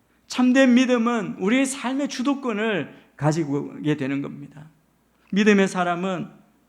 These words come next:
자기가 믿음대로, 주님이 깨닫게 하시는 대로, 말씀하시는 대로 실제로 행동하는 사람이라고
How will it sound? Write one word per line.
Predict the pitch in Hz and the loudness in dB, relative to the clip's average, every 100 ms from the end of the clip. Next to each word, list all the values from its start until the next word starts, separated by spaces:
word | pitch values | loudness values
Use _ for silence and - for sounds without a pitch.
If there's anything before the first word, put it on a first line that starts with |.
| _ _ _ _ _ - | _ _ _ _ _ -2
자기가 | 226 277 180 269 262 | 2 4 4 2 2
믿음대로, | 285 320 294 220 185 180 180 - _ _ _ _ _ _ - | 4 4 2 -2 -6 -10 -16 -20 _ _ _ _ _ _ -2
주님이 | 277 277 277 277 | 4 6 6 6
깨닫게 | 262 269 269 | 4 4 4
하시는 | 247 240 247 233 | 2 2 0 0
대로, | 220 220 | 0 2
말씀하시는 | 185 254 269 320 294 - 254 254 | 2 2 0 0 2 2 -2 -2
대로 | 165 143 190 175 - - _ _ - | -2 -2 -4 -6 -10 -20 _ _ -16
실제로 | - - 277 277 269 247 247 262 - - _ - | -6 -2 -2 0 0 2 2 0 -6 -20 _ -4
행동하는 | 277 277 240 190 170 202 180 135 - _ | -2 0 0 -2 -2 -2 -4 -8 -18 _
사람이라고 | - - 165 165 156 135 123 120 - | -18 -12 -8 -6 -8 -10 -12 -18 -20